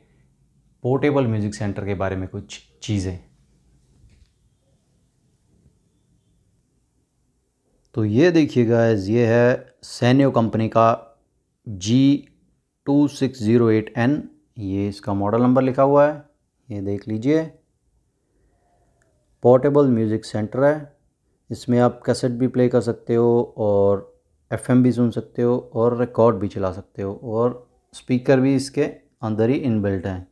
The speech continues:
छोटे छोटे हैं। ये like Attachee जैसे है, जैसे आप Attachee उठा के कहीं भी इसको लेके जा सकते हो easily। और ये देखिए,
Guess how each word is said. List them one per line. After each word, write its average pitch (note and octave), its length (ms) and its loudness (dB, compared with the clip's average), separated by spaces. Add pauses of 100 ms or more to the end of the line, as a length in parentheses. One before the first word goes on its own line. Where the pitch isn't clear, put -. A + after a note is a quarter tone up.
(120)
छोटे A#2 240 -6
छोटे A#2+ 300 0
हैं। - 300 -2 (1080)
ये B2 400 2
like C3 260 2
Attachee C3 400 0
जैसे B2 340 4
है, C#3+ 320 0 (240)
जैसे A2 280 -4
आप A#2 180 0
Attachee A#2+ 640 -2
उठा A2+ 260 0
के A2 140 -4
कहीं A2 220 -2
भी A2 120 -2
इसको G#2+ 220 -6
लेके G2+ 260 -2
जा G#2 160 2
सकते G#2 280 -8
हो A2+ 120 -2
easily। A2 580 0 (2250)
और G#2 720 0
ये G#2 140 -2
देखिए, A2+ 540 -4